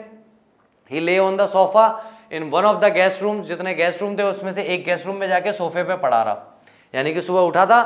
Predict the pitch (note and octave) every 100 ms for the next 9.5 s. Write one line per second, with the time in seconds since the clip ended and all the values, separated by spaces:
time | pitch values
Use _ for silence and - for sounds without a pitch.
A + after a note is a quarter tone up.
0 | C#3 C3+ D#3+ F3 G3 G#3+ G3+ F3 F3 G#3+
1 | G#3 A3 A3 F3 E3 F#3 F3 F3 F3+ E3+
2 | E3 D#3+ D#3+ G#3 - A#2 F#2+ F#2 - _
3 | _ _ _ _ F3 G#3+ A3 G#3+ A#3 A#3+
4 | A#3 G#3+ G#3+ - - B2 F3+ A3 G#3+ -
5 | - - A2+ - - D#3 D#3+ G#3 A3+ G#3
6 | A#3 G#3 F3+ F#3 G3 F#3+ A#3+ - - -
7 | G3+ D3 G2+ - - _ _ _ _ A#3
8 | B3+ B3 B3+ C4+ C4+ - - G3 G3 G#3
9 | G#3+ G#3+ G#3 G3